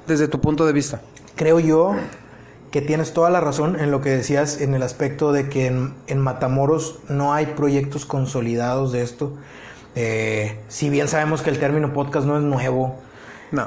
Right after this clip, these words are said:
Speaker 1: no,
Speaker 2: pero
Speaker 1: no.
Speaker 2: incluso desde su creación, o sea, por ahí mi ex jefe de, del trabajo decía, "El podcast es que los millennials colo-, conocen la radio".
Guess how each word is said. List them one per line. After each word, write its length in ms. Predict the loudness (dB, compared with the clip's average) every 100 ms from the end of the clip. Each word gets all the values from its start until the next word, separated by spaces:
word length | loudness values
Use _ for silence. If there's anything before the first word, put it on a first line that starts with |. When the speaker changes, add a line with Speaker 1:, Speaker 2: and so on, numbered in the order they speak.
| -6
Speaker 1:
no, 100 | -4
Speaker 2:
pero 140 | 0 0
Speaker 1:
no. 60 |
Speaker 2:
incluso 260 | 2 2 2
desde 240 | 2 2
su 140 | 0 0
creación, 600 | 0 -2 0 0 0 -4 -8
o 60 | -4
sea, 400 | 2 2 0 -4 -10 -14 -16 -4
por 160 | 0
ahí 140 | 2 2
mi 260 | 2 0
ex 160 | 0 -2
jefe 560 | -2 0 2 0 0 -4
de, 320 | -2 0 0
del 400 | -2 -2 -2 -2
trabajo 360 | -2 -2 0 0
decía, 540 | 2 2 2 0 -4 -12 -18 -20 -20 -20 -10
"El 140 | -6 -4
podcast 520 | -2 -4 -2 -2 2
es 280 | 2 2 0
que 160 | 2
los 140 | 2 2
millennials 840 | 2 2 2 2 0 0 -4 -8
colo-, 400 | -6 -2 -2 -2 -2
conocen 600 | -2 -2 -2 -2 -2 -6 -6
la 100 | -4
radio". 440 | -2 -2 -4 -10